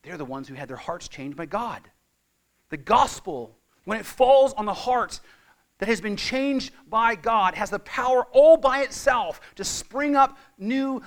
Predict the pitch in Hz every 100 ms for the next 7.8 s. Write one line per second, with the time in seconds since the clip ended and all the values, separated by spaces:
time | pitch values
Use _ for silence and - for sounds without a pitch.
0 | - 196 240 233 175 - 185 196 160 240
1 | 247 196 160 - _ _ _ 208 233 226
2 | 214 - 185 127 143 202 190 - 202 220
3 | 202 202 196 190 156 165 143 - 143 170
4 | 143 139 175 - 180 151 120 113 _ -
5 | - - 160 185 220 220 135 - - _
6 | _ _ _ _ _ _ 135 127 151 170
7 | 131 123 - 143 226 - 127